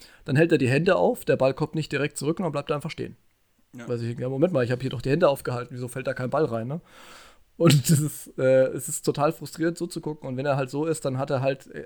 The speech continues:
Speaker 1: also dann dürfte er nicht mal den Namen Curry in den Mund nehmen, weil's einfach total lächerlich ist. Natürlich kann er von überall abdrücken, aber dazu musst du halt auch dann andere Quoten auflegen und so weiter. Also er ist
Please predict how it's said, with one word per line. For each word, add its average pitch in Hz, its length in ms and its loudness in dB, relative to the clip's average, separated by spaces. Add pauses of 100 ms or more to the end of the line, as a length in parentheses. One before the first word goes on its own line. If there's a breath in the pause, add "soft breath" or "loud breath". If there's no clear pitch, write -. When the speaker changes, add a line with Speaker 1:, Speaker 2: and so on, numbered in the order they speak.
Speaker 1:
also 131 140 -6
dann 127 180 -4
dürfte 151 240 -2
er 143 40 2
nicht 151 160 -6
mal 139 80 -4
den 127 120 -4
Namen 127 240 -6
Curry 143 240 -4
in 131 80 -8
den 127 80 -6
Mund 165 320 2
nehmen, 135 240 -8
weil's 131 180 -2
einfach 135 220 -10
total 120 320 -8
lächerlich 131 460 -2
ist. 127 140 -12
Natürlich 151 280 -8
kann 151 140 -6
er 135 80 -4
von 139 100 -12
überall 131 300 -4
abdrücken, 151 420 -6
aber 131 140 -6
dazu 135 240 -10
musst 139 240 -10
du - 20 -8
halt 131 140 -6
auch 131 120 -6
dann 127 140 -8
andere 123 200 -8
Quoten 135 280 -10
auflegen 123 320 -10
und 127 80 -10
so 123 80 -14
weiter. 113 220 -12 (480 loud breath)
Also 139 280 4 (500 loud breath)
er 147 260 4
ist - 260 -4